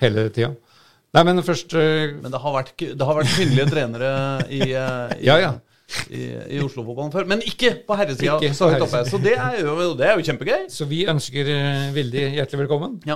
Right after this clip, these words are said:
Speaker 1: Eh,
Speaker 2: Vi
Speaker 1: jeg
Speaker 2: må
Speaker 1: skal opp og
Speaker 2: håpe hun kommer hit snart.
Speaker 1: Ja, jeg skal opp og snakke med henne nå etterpå, og
Speaker 2: Ja.
Speaker 1: det, det kan da våre ivrige lyttere lese om i lørdag-, Lørdagsavisa. Og da har jeg ikke tenkt å fokusere på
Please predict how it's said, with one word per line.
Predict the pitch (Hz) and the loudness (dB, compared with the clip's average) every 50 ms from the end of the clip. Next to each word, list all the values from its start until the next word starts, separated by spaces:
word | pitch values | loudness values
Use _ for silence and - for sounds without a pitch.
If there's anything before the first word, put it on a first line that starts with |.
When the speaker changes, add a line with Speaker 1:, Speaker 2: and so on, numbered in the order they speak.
| 151 - | -6 -4
Speaker 1:
Eh, | 147 143 143 143 147 147 147 143 143 143 139 139 139 139 135 139 | -2 2 2 4 4 4 4 4 2 2 0 -2 -2 -2 -2 -2
Speaker 2:
Vi | 147 | 0
Speaker 1:
jeg | 147 | 0
Speaker 2:
må | - | 2
Speaker 1:
skal | - 147 | 2 2
opp | - 160 | 4 4
og | 143 160 131 | 2 2 0
Speaker 2:
håpe | 143 | -2
hun | 143 - | -4 -4
kommer | - 123 120 117 | -4 -4 -2 -2
hit | - 139 196 - - | -2 -4 -4 -6 -8
snart. | - 240 254 247 - - - | -6 -6 -6 -6 -8 -10 -4
Speaker 1:
Ja, | - 113 139 165 | 2 4 4 4
jeg | 175 175 156 - | 4 4 2 0
skal | - 143 120 | -2 -4 -4
opp | 151 | -4
og | 143 | -4
snakke | 135 135 - - | -6 -6 -8 -6
med | 120 120 | -6 -6
henne | 131 131 123 | -4 -2 -2
nå | 120 117 | -4 -4
etterpå, | - - 143 | -6 -8 -10
og | 165 196 196 175 151 147 143 139 131 | -8 -8 -8 -8 -6 -6 -6 -4 -6
Speaker 2:
Ja. | 127 131 123 | -6 -6 -8
Speaker 1:
det, | 131 127 117 123 | -8 -10 -8 -6
det | 131 123 - | -6 -4 -4
kan | 127 123 123 | -4 -4 -2
da | 120 117 113 117 120 120 117 113 | -2 -2 0 0 -2 -2 -4 -4
våre | 110 117 113 | -6 -6 -6
ivrige | 120 113 107 104 107 110 110 | -6 -6 -6 -6 -6 -6 -4
lyttere | 110 117 - - 120 113 117 117 | -4 -6 -6 -6 -6 -6 -4 -2
lese | 120 120 107 - 123 | -2 -2 -2 -2 -4
om | 120 123 | -4 -2
i | 120 | -2
lørdag-, | 117 120 107 107 - - - | -2 -2 -2 -4 -4 -4 -2
Lørdagsavisa. | 113 107 110 98 - 123 123 120 110 190 226 190 160 | -2 -2 -2 -2 -2 -2 -2 -2 -2 -4 -6 -8 -6
Og | 131 | 0
da | 127 139 135 | 2 2 2
har | 135 131 135 135 - | 4 2 0 -2 -4
jeg | 151 135 120 | -6 -8 -8
ikke | - 135 135 127 | -8 -8 -6 -4
tenkt | - 143 127 - | -2 -2 0 0
å | 127 123 123 120 | 0 0 -2 -4
fokusere | 113 - - 135 120 139 120 123 117 110 - | -8 -6 -6 -4 -4 -2 0 0 0 0 -2
på | - 127 123 123 123 120 | -2 -4 -4 -4 -6 -8